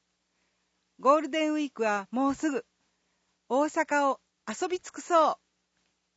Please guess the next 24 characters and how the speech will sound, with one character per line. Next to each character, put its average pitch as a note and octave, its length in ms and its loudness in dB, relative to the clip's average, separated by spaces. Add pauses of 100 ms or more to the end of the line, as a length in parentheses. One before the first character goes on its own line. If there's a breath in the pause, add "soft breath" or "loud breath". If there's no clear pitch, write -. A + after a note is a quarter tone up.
(1040)
お G#3+ 80 -8
知 C#4+ 140 -6
ら D4+ 140 2
せ。 C#4+ 240 0 (960)
四 - 180 -2
月 F4+ 280 2
二 F4 160 2
十 B3+ 240 -2
七 - 220 -6
日 A#3 260 -2
土 A#3 140 4
曜 D#4 180 2
日 B3 120 -4
か G#3 120 -2
ら F#3+ 180 -2
五 B3+ 140 0
月 E4 300 0
六 G#3+ 200 -2
日 G#3 140 -4
月 G3+ 300 -6
曜 D4+ 140 2
日 A3 100 -4
ま G3+ 160 -2
で、 F3 160 -8